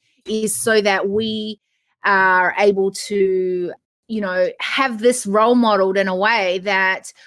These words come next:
we don't come with an agenda here. We don't know where we're going.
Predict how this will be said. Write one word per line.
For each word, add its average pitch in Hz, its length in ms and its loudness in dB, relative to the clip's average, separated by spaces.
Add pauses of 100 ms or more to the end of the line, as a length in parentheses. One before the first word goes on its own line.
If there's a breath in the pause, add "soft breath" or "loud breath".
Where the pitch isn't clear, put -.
(100)
we 285 140 -2
don't 285 260 0
come 254 220 -4
with 202 160 -4
an 185 100 -6
agenda 170 460 -10
here. 170 400 -10 (260 soft breath)
We 254 120 2
don't 269 340 0
know 247 160 2
where 196 300 4
we're 185 160 0
going. 175 420 -4